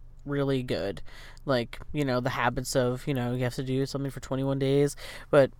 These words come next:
the <clears throat> new studies show it doesn't have to be twenty-one. As long as it's something that you feel a positive reaction, you're gonna come back for it again.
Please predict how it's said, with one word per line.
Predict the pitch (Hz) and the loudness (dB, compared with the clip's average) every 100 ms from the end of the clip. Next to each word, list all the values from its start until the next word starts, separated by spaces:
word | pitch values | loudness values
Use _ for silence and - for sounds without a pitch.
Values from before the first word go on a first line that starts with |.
| - | -14
the | 151 156 151 147 - - - - 175 | 0 4 6 4 -2 -14 -14 -8 -2
<clears throat> | 180 175 170 160 - - - - - | 2 2 2 0 -4 -16 -20 -14 0
new | 185 190 | 6 6
studies | 185 170 151 147 139 | 8 8 8 8 2
show | - 143 143 135 | 6 8 10 8
it | 139 | 6
doesn't | 147 143 143 | 4 2 2
have | 139 | 0
to | 131 | 0
be | 131 | -4
twenty-one. | - 135 131 127 135 131 135 - - - | -2 0 0 2 2 2 -2 -10 -16 -4
As | 143 143 | 0 2
long | 143 139 | 0 0
as | 131 | -2
it's | 135 - | -4 -2
something | - 139 139 139 | -2 -2 -2 -2
that | |
you | 92 | -4
feel | - 120 | 0 0
a | 120 | 2
positive | - 127 135 123 | 2 2 2 0
reaction, | 127 131 127 131 147 | 0 2 2 -2 -6
you're | 135 131 | -6 -6
gonna | 117 | -6
come | - 113 110 | -6 -6 -4
back | 107 - | -6 -6
for | - 87 | -4 -4
it | 71 | -4
again. | - 76 53 | -8 -10 -10